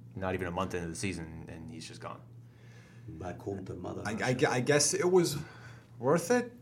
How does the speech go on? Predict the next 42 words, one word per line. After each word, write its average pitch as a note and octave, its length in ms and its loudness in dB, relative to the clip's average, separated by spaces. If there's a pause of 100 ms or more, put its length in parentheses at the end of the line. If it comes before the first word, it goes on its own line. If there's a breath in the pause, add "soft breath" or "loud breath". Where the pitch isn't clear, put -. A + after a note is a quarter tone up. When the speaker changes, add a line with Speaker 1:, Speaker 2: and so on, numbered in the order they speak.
(120)
Speaker 3:
to D#3 80 0
retry, D3+ 840 6
but B2 280 4
was C3+ 240 6
it G#3+ 80 4
really? E3 340 6
Was C3 220 6
he C#3+ 100 6
gonna G3+ 160 12
be G#3 160 8
on G#3 320 10
the G3 80 6
next G3 380 8
cup G3+ 240 8
contending F#3+ 380 8
Vegas F#3 340 8
team F#3 180 6
either? F3+ 460 8 (100)
I, F#2+ 300 0 (420)
I, C3 140 8
maybe C#3+ 420 6
they C3+ 100 10
assumed C3 240 6
they B2 80 8
were A#2+ 60 4
gonna A#2+ 120 2
get A2+ 160 4
him A2+ 120 0
and A2 100 2
be A2 80 4
able G#2+ 120 6
to G2 100 0
flip B2+ 220 4
him E3+ 160 2 (360 soft breath)
if A#2+ 120 -8
he C3+ 60 -2
was B2 140 -2
good. D3 320 6 (720 soft breath)
Speaker 1:
Maybe. F2+ 140 2
Speaker 3:
But F#2+ 160 4 (280)
I, C#2+ 340 -2 (340)
I - 160 -4